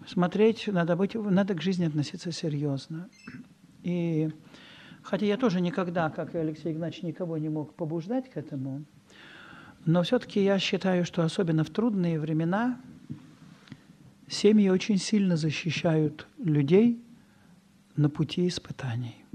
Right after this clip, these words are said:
Очень сильно. Что касается сестер, то здесь я сто процентов согласен, поскольку это не в вашем выборе, и вам не надо искать, что выбирать,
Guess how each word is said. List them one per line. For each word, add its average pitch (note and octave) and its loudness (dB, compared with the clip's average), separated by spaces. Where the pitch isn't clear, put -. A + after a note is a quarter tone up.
Очень E3+ 2
сильно. C#3+ -6
Что - -4
касается G#3+ -2
сестер, C4+ 0
то F#3+ 4
здесь F#3 2
я F#3+ 4
сто G3 0
процентов E3+ -2
согласен, G#3+ 0
поскольку F#3 -4
это F3 0
не F3+ 0
в D#3 0
вашем A3 2
выборе, G3+ 2
и G3 2
вам E3+ 2
не E3 2
надо F3+ 2
искать, G#3 -4
что - -8
выбирать, F3 -2